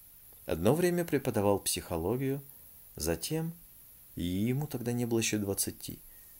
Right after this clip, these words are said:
занялся изучением нервной системы. В свою очередь эмигрировал в С Ш А, где работал в Ельском университете, специализируясь в исследованиях прямой стимуляции мозга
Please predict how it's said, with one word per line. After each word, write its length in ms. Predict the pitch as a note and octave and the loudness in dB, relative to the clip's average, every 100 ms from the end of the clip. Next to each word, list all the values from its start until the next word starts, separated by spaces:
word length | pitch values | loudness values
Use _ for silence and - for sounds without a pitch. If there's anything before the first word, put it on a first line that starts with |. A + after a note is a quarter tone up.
| - | -10
занялся 460 | E2 E2+ G2+ E3+ C#3+ | 0 2 4 2 2
изучением 480 | A2 - A2+ G#2+ G2 | 2 2 2 2 0
нервной 360 | F2+ E2+ E2 | 0 -2 -4
системы. 500 | E2 - - - D#2 - - - - - - - - - - - | -4 -2 -4 -4 -8 -10 -16 -20 -20 -18 -16 -16 -18 -20 -12 -2
В 40 | |
свою 220 | - F2+ | 4 6
очередь 320 | D#3 E3+ D3 | 6 4 2
эмигрировал 480 | G#2 F#2 G2 B2+ G#2 F#2+ - F#2 F2 | 2 2 2 4 2 0 -4 -4 -4
в 80 | E2 | -2
С 140 | - D2 | -2 -2
Ш 180 | - | -2
А, 240 | G2 C#3+ D#3+ - - - - - | -2 -2 -6 -14 -20 -20 -18 -4
где 140 | E2 | 4
работал 440 | E2+ E2+ B2+ C3+ G#2+ | 6 6 4 2 0
в 60 | |
Ельском 480 | F#2 E2+ F#2+ - F#2 | 2 0 0 0 -2
университете, 720 | F2 E2+ - F#2 - D#2 - - - - - - - - | -4 -4 -4 -4 -4 -6 -10 -18 -20 -20 -20 -20 -18 -6
специализируясь 960 | - - F#2 - E2+ D#2+ F#2+ C#3 C#3 - | -4 0 4 6 6 2 2 2 2 0
в 40 | |
исследованиях 520 | - - F#2 F2+ E2+ - | 0 4 4 2 -2 -4
прямой 420 | - D#2+ F2 F#2+ | -4 0 0 0
стимуляции 640 | - - E2 E2 D#2 - | -2 -2 0 0 0 -2
мозга 500 | D#2+ E2 C3 B2+ A#2+ | -2 0 0 0 -2